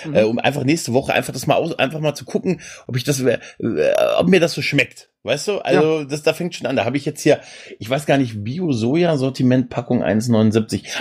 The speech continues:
Speaker 2: Aber ich habe hier Veggie-Fischstäbchen. Ich mag total Fischstäbchen. Und,
Speaker 1: Von welcher
Speaker 2: äh,
Speaker 1: Marke ist das?
Speaker 2: das steht hier nicht.
Speaker 1: Ah, okay.
Speaker 2: Das
Speaker 1: Also,
Speaker 2: steht hier
Speaker 1: also,
Speaker 2: nicht.
Speaker 1: also, also die
Speaker 2: Tomatenketchup
Speaker 1: von
Speaker 2: gibt's
Speaker 1: Mhm.
Speaker 2: auch vegetarisch?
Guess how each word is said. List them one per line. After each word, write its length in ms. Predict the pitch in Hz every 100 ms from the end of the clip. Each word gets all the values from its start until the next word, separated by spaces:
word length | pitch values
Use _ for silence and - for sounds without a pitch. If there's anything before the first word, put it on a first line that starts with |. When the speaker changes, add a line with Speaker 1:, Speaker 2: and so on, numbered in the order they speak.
| -
Speaker 2:
Aber 220 | 139 151
ich 120 | 131
habe 220 | 131 117 - -
hier 300 | - 117 -
Veggie-Fischstäbchen. 1300 | - 101 156 139 156 151 - 127 - 107 92 - 65
Ich 140 | - 113
mag 320 | 120 147 -
total 400 | 120 127 131 139
Fischstäbchen. 1000 | - 131 - - 82 80 76 104 147 _ _ _ 139 _ -
Und, 280 | 120 127 - _
Speaker 1:
Von 120 | 147
welcher 220 | 143 139 143
Speaker 2:
äh, 20 |
Speaker 1:
Marke 340 | 113 127 -
ist 180 | - -
das? 220 | 185 117
Speaker 2:
das 400 | 113 127 120 123
steht 280 | - - 110
hier 160 | 95 90
nicht. 380 | 92 95 - -
Speaker 1:
Ah, 160 | 151 135
okay. 260 | - 107 - - -
Speaker 2:
Das 120 | 113
Speaker 1:
Also, 140 | 143 156
Speaker 2:
steht 120 | 139
hier 100 | 151
Speaker 1:
also, 140 | 156
Speaker 2:
nicht. 80 | 170
Speaker 1:
also, 680 | - _ _ _ - 123 143
also 140 | 175
die 80 | 165 180
Speaker 2:
Tomatenketchup 280 | 180 196 175 147
Speaker 1:
von 80 | 120
Speaker 2:
gibt's 220 | 127 160
Speaker 1:
Mhm. 60 | -
Speaker 2:
auch 240 | - -
vegetarisch? 840 | 160 175 165 170 185 233 - -